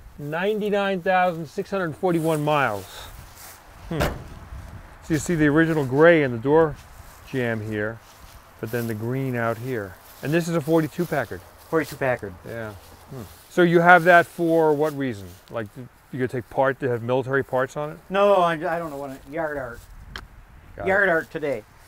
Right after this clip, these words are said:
Speaker 1: Okay.
Speaker 2: Then there's another little toy in here.
Speaker 1: Uh-huh. Oh, look at this. A wood. Wow.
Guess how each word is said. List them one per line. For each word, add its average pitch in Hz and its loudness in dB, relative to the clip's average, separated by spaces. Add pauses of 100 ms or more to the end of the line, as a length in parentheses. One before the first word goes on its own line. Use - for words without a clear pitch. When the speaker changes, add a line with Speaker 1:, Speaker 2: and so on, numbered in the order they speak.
(200)
Speaker 1:
Okay. 131 -6 (120)
Speaker 2:
Then 196 -6
there's 180 -2
another 180 0
little 175 -2
toy 180 0
in 151 -8
here. 160 -2 (360)
Speaker 1:
Uh-huh. 120 -6 (1400)
Oh, 180 0
look 131 -4
at 139 -4
this. 151 -8
A - -14
wood. 120 -2
Wow. - -4